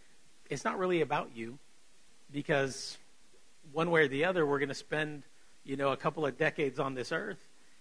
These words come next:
and then we're gonna go spend the rest of time in eternity. It really is, the only thing that God wants from us during this whole time period is to make that crowd bigger,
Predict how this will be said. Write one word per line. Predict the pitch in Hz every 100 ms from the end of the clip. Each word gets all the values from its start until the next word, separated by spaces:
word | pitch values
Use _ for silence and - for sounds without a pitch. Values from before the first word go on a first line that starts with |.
| -
and | - 147
then | 151
we're | 147
gonna | 143 143
go | 139
spend | 143 - 143
the | 135
rest | 143 131
of | 123
time | - 143 131
in | 120
eternity. | 113 175 240 147 131 - - - - - - - - - -
It | 165 165
really | 147 180 202 175
is, | 165 165 165 - - - - - - - - - - 147
the | 151
only | 175 220
thing | - 208
that | 160 135
God | 151 160 139 123
wants | 147 160 -
from | 165
us | 156 147
during | 160 156
this | 147
whole | - 160
time | 165 175
period | 170 139 131 135 - -
is | 135
to | -
make | 135 139 -
that | 147 -
crowd | 156 151 127
bigger, | 131 139 113